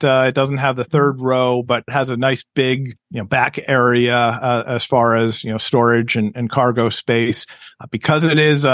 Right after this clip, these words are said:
Speaker 1: a plug-in hybrid versus full electric, I don't have the frunk. I, I was kinda looking forward to a, a
Speaker 2: <laughs>
Speaker 1: frunk, but, uh, but it's got plenty of, uh, space as far as kind of a, a, in the back area.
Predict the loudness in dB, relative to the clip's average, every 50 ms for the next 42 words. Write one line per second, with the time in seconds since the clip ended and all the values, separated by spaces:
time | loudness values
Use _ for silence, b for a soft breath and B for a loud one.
0 | 2 0 -4 -2 0 0 0 2 0 0 0 0 0 0 2 2 2 0 0 0
1 | -2 -4 -4 -4 -6 -6 -2 0 0 2 2 2 0 0 0 -2 -2 -2 -2 -2
2 | -2 0 0 0 0 -2 -2 -2 -2 -4 -4 -2 0 0 0 0 -4 -10 -10 -6
3 | -4 -2 -2 0 0 2 2 2 0 0 -2 -2 0 2 2 2 2 0 -2 -4
4 | -2 0 0 2 2 0 0 0 -2 -2 0 0 -2 -2 -2 -2 -2 0 2 2
5 | 0 0 -2 -8 -8 -6 -4 -4 -4 _ -2 0 2 2 2 2 0 B B B
6 | B B B B B -2 0 0 0 0 0 0 0 0 0 -4 -4 -2 0 0
7 | 2 2 0 0 -2 -2 -4 -6 _ 0 0 0 0 -2 -4 -2 -2 -2 -2 -2
8 | -4 -8 -4 0 2 2 2 2 2 0 -2 -4 -6 -6 -6 -4 -4 -2 -2 -2
9 | -2 -2 -4 -4 -4 -4 -4 -2 -2 -2 0 0 0 0 0 0 -2 -2 0 0
10 | 0 0 0 0 0 0 0 -2